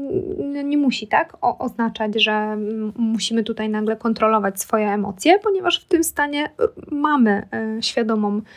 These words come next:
e, możliwość kontrolowania swoich emocji, kontrolowania swoich działań. Natomiast, mm, właśnie przez to podwyższenie czujności często jest też takie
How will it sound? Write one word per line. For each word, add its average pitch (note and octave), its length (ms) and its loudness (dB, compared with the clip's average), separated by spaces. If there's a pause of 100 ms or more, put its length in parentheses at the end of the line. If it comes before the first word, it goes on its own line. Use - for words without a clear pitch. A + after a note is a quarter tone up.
(280)
e, A#3 160 0
możliwość A#3+ 580 2
kontrolowania A3 800 2
swoich G3+ 460 -4
emocji, A3 440 -2
kontrolowania G#3+ 640 -2
swoich G#3 420 0
działań. G3 360 0 (420)
Natomiast, B3 800 2 (100)
mm, A#3+ 220 2
właśnie B3 340 -2
przez - 220 -4
to B3 100 -2
podwyższenie A#3+ 920 0
czujności A3 720 -4
często C4 300 -6
jest B3 220 -8
też - 220 -6
takie A#3+ 260 -6